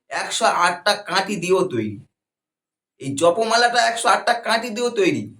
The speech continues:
তাদের একটা করে পুরো কমপ্লিট করে একশো আট বার কমপ্লিট করা হওয়ার পর ষোলোটা ময়ে হয়। এইভাবে তারা ষোলো বার করে থাকে। এইগুলো কেন করা হয়? প্রশ্ন।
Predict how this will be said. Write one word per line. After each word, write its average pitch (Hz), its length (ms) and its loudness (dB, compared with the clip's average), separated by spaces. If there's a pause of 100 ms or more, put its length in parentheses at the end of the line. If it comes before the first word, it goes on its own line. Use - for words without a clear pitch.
(280)
তাদের 185 220 -6
একটা 190 500 0
করে 226 180 -2
পুরো 220 340 -2
কমপ্লিট 185 440 -4
করে 220 180 2
একশো 202 220 2
আট 175 160 0
বার 208 100 0
কমপ্লিট 208 340 -6
করা 233 140 0
হওয়ার 233 280 2
পর 277 240 4 (260)
ষোলোটা 202 380 0
ময়ে 185 240 2
হয়। 143 280 -2 (540)
এইভাবে 185 300 2
তারা 180 160 0
ষোলো 175 260 0
বার 170 200 2
করে 117 160 -6
থাকে। - 220 -14 (720)
এইগুলো 247 520 -2 (100)
কেন 302 380 2
করা 214 220 2
হয়? 117 400 -2
প্রশ্ন। 220 600 0